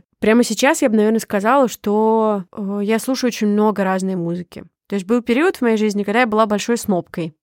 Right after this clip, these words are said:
И я, например, вообще не слушала никакую попсу. Вот. Но потом, э, потихонечку я сначала стала увлекаться джазом, а потом вот постепенно, да, я, мне стало интересно, а что происходит в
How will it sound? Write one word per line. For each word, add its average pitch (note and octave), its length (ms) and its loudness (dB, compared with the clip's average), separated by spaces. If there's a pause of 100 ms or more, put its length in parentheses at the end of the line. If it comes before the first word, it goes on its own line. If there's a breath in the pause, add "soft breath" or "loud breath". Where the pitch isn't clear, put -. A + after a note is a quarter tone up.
(120)
И - 120 -4
я, G3 180 2
например, F#3+ 380 -2
вообще G#3 240 0
не G3 100 0
слушала F#3+ 400 -4
никакую F3+ 440 -2
попсу. F#3+ 540 -4 (380 loud breath)
Вот. G3 280 0
Но - 60 -6
потом, C#4+ 380 4
э, G#3+ 180 2
потихонечку G3 960 -4 (540)
я G#3 160 -4
сначала A3 420 2
стала G3+ 280 -2
увлекаться G3 500 -6
джазом, G3+ 680 -2 (380 loud breath)
а - 100 -6
потом A3+ 380 0
вот - 160 -2
постепенно, A3 1000 0 (240 loud breath)
да, G3 220 0
я, F#3 200 0 (120)
мне F#3+ 260 0
стало G3 300 -4
интересно, F#3+ 640 -4
а - 120 -6
что G3+ 200 -4
происходит F#3+ 680 -2
в F3+ 680 -4